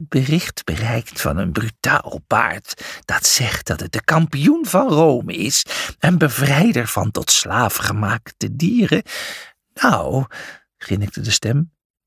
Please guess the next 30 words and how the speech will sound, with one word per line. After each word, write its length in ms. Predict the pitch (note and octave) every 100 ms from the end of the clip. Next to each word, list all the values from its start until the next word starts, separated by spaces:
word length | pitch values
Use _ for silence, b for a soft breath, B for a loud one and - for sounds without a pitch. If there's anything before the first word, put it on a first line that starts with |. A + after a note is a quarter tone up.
| _
"dan 200 | - G3+
kan 280 | - - G#3+
dat 180 | A3 G3
maar 220 | - C#3 -
één 280 | E3+ A3 B3
schepsel 760 | - - A#3+ - - B3+ G#3+
in 120 | D#3+ E3
het 120 | D3
hele 320 | C#3 C3+ C#3+
Romeinse 720 | B2 C3+ C#3 C#3+ D3+ D3 C#3
keizerrijk 720 | - - E4 D#4 C#4 C4+ G#3
zijn." 420 | - - C3 A#2 _ _ _ _ _ _ _ _ _ _ -
"Nou, 160 | F3+
in 60 | D3
ieder 140 | D3+
geval 280 | C#3 E3+ E3 B2
dacht 320 | - F3 - E3+
u 100 | D3+
niet 220 | F3+ F3+
dat 160 | -
ik 120 | G#3+ G3+
een 120 | F#3
paard 260 | A#3 A#3+
was. 260 | E3 A#2+ - b b b b b b b b _ _ _ -
Wij 420 | C#3 C3 C3 C3+
lijken 280 | A2+ A#2+ -
totaal 440 | D3+ - E4 D#4+
niet 160 | B3 -
op 80 | -
paarden." 400 | A2+ F#2 A2+